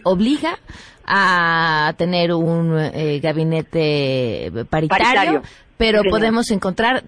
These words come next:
Speaker 1: estoy en un supuesto, por ej-, porque no es, por ejemplo, el caso del gabinete Andrés Manuel López Obrador, que no estaba obligado y que es el gabinete con mayor número de mujeres, eh,
Speaker 2: Ajá.
Speaker 1: a tener, eh, a las mujeres en los puestos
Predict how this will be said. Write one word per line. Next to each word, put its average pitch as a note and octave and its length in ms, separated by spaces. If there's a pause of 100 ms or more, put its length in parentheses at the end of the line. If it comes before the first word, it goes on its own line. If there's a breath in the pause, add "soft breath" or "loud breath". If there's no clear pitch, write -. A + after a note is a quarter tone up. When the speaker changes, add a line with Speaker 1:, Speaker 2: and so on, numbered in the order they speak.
Speaker 1:
estoy G3+ 540
en G#3 140
un G3+ 80
supuesto, G3 680
por E3+ 120
ej-, E3 200
porque C#3+ 220
no F3+ 240
es, F3+ 180 (280)
por C#3 100
ejemplo, C#3 300
el C3+ 60
caso D3+ 280
del C3+ 100
gabinete C3+ 400
Andrés B2+ 220
Manuel C3 240
López - 200
Obrador, C3 320 (480 loud breath)
que F#3+ 100
no F#3+ 180
estaba F3+ 380
obligado D#3+ 400
y F#3 60
que E3+ 80
es D#3 100
el D3 80
gabinete C#3+ 400
con C3+ 120
mayor C3+ 240
número C#3 260
de C3+ 60
mujeres, G#3 440 (460 loud breath)
eh, G3 100
Speaker 2:
Ajá. G3 880
Speaker 1:
a G3 60
tener, A#3 520
eh, G#3 340
a F#3 180
las F#3+ 260
mujeres A#3 440
en G3+ 120
los F#3+ 160
puestos G#3+ 440